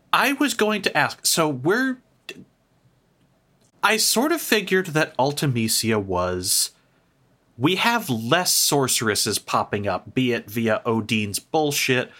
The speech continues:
or the fact that we're just doing a sorceress genocide right now and all the power is combining into two and now one lady. So I was starting to think, do you get Ultimecia because eventually someone just gets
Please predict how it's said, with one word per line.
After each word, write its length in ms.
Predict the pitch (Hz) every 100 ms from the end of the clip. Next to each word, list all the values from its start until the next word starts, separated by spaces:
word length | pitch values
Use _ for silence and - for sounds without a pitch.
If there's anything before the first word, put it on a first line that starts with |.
| - -
or 120 | 151
the 100 | 143
fact 340 | 143 143 120 -
that 120 | 113
we're 120 | 120
just 260 | 113 120 -
doing 240 | 117 110
a 60 | 104
sorceress 560 | - 113 104 107 101 117
genocide 680 | 117 110 107 - 104 98
right 200 | 104 101
now 200 | 101 101
and 100 | 98
all 120 | 95 98
the 80 |
power 480 | 98 - 98 101 95
is 260 | 95 92 - - - _ _ _ _ _ _ -
combining 880 | 147 120 - 123 120 120 120 117 113
into 760 | 120 113 113 - 110 107 104 101 -
two 480 | - 131 117 113 117
and 160 | 113 110
now 200 | 107 101
one 460 | 101 110 110 107
lady. 680 | 101 101 101 101 98 98 98 _ _ - - - _ _ -
So 460 | - 165 151 - _ _ _ -
I 140 | 233
was 420 | 214 147 233 277 -
starting 340 | 220 202 190
to 80 | 180
think, 320 | 185 - -
do 100 | 156
you 220 | 143 170
get 300 | 139 160 - 143
Ultimecia 800 | 147 143 139 113 127 - 135 123
because 320 | 110 123 -
eventually 540 | 120 113 113 - 113 110
someone 380 | - 110 107
just 240 | 104 110 -
gets 300 | 117 -